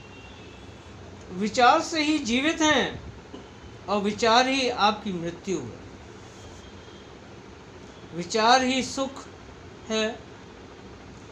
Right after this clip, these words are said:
विचार से ही दुखी हैं आप। संसार में आपके लिए जो कुछ भी हो रहा है, वो सब आपके विचार से ही हो रहा है। लेकिन आपके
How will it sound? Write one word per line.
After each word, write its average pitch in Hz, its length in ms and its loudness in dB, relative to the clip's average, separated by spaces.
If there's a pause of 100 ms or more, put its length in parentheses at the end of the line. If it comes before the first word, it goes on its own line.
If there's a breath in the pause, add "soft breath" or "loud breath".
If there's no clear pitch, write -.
(220)
विचार 226 560 6
से 262 240 0
ही 247 200 4
दुखी 190 320 0
हैं 247 280 4
आप। 170 340 -2 (1900)
संसार 254 640 4
में 190 420 2 (760)
आपके 240 360 4
लिए 269 200 0
जो 254 200 0
कुछ 320 300 2
भी 285 180 0
हो 233 260 8
रहा 165 340 4
है, 117 220 -6 (560)
वो 175 100 -6
सब 254 420 2 (280)
आपके 196 360 2
विचार 180 500 0
से 196 240 -4
ही 190 240 -2
हो 156 200 -2
रहा 120 360 -6
है। 104 140 -12 (1600)
लेकिन 185 280 0
आपके 190 540 0